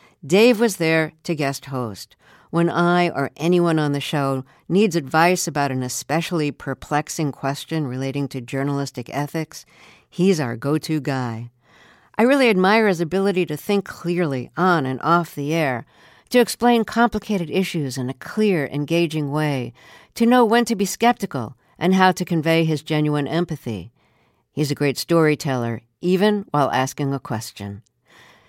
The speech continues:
Dave, it's really gonna be fun to talk to you as an interviewee. <laughs> So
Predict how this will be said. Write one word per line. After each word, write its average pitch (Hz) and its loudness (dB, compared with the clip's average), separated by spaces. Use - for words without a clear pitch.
Dave, 220 4
it's - -2
really 175 0
gonna 165 0
be 156 -2
fun 151 -2
to 147 -10
talk 151 -4
to - -8
you 160 0
as 143 -4
an 139 0
interviewee. 156 -2
<laughs> 269 0
So 185 0